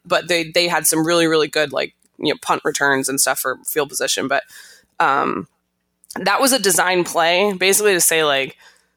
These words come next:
"All right, Brian, we trust you. We're gonna get you into what we think is field goal range for you.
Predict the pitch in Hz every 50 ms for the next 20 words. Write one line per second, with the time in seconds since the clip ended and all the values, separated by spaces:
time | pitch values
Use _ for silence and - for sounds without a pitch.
0 | _ _ - - 190 202 196 190 165 - - - - - - 165 165 160 165 175
1 | 170 180 185 190 170 - - - - - 165 156 - - 190 180 - - - 160
2 | 151 147 147 143 156 - - - _ - 175 180 175 175 160 160 - 170 165 -
3 | 170 170 160 160 160 151 151 - - 160 151 151 151 - - 156 156 139 - 160
4 | 156 156 - 147 147 151 135 139 135 131 139 - - - - _ - - 180 175
5 | 165 160 151 139 143 139 135 139 143 - - 139 131 135 147 143 139